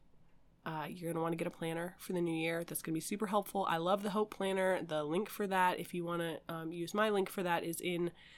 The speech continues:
the description for this episode. We also have the free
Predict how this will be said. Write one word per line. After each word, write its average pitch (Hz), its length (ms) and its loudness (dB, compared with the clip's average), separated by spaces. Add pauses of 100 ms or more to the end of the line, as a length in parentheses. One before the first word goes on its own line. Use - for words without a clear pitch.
(160)
the 156 60 -2
description 220 600 0
for - 180 -4
this 170 180 -4
episode. 190 600 0 (720)
We 175 100 2
also 190 200 6
have 190 140 0
the 175 60 0
free 196 560 0